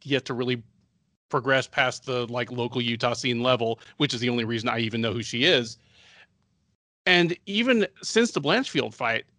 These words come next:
I mean, she's beaten Maria Agapova, who obviously has had mixed results in the U F C, and then Vanessa Melo and Stephanie Egger,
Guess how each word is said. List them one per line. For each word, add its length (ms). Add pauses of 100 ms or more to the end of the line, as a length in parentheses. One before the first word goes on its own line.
I 100
mean, 140
she's 200
beaten 260
Maria 280
Agapova, 720 (840)
who 340 (480)
obviously 480
has 100
had 160
mixed 240
results 300
in 60
the 60
U 120
F 100
C, 360 (280)
and 160
then 120
Vanessa 360
Melo 280
and 100
Stephanie 380
Egger, 340